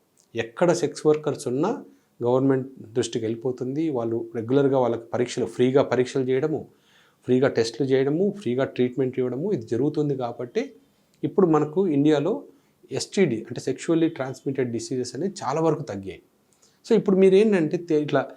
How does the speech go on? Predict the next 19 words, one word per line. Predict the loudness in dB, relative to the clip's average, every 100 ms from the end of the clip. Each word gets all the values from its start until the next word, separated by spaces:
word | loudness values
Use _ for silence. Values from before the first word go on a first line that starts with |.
| _ -2
ఇజ్రాయెల్తో | 4 4 4 0
చేయాలి | 2 2 2 2 0
అనుకోవడము, | -2 -2 -4 -2 -6 -10 _ _ _ -2
వాళ్ళు | 4 6 6 6 4 2 -4 -18 _ 2
గవర్నమెంట్, | 6 6 6 4 2 -2 -12 -6
ఆ, | -2 0 0 0 0 -2 -2 -4 -6 -8 -10 -12 -18 -20 -20 _ 2
లిస్ట్లో | 2 4 4 2 -2
ఒకవేళ | -2 2 4 2
లేకపోవడం | 2 2 2 0 0 -2
వల్ల | -6 -10 -14 -18 _ _ _ _ 2
వాళ్ళకి | 4 4 4
ఏదైనా | 4 4
జబ్బులు | 2 0 0 0
ఉంటే | -2 -6 -10 -12 -16 _ -4
జబ్బులు | -2 2 0
వచ్చే | 0 -6
ఛాన్స్ | -10 -10 -8 -8 -10
ఉంటుంది. | -10 -10 -10 -12 _ _ _ 4
So | 6 4